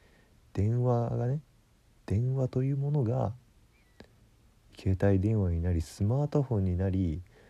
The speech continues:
めちゃくちゃ生活のベースになるように、えー、そういった配信系の事柄にしてもそうなんですけど、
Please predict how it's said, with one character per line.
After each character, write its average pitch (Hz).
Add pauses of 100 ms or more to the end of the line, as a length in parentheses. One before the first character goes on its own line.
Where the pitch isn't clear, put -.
(300)
め 101
ち -
ゃ 143
く -
ち -
ゃ 127
生 131
活 123
の 117
ベ 98
ー -
ス -
に 104
な 107
る 85 (160)
よ 110
う 82
に、 80 (800)
え 76
ー、 85 (1120)
そ -
う 85
い -
っ -
た 76
配 85
信 82 (520)
系 92
の 87
事 110
柄 95
に 85
し 82
て -
も 73
そ 80
う 78
な 73
ん 76
で 69
す -
け -
ど、 110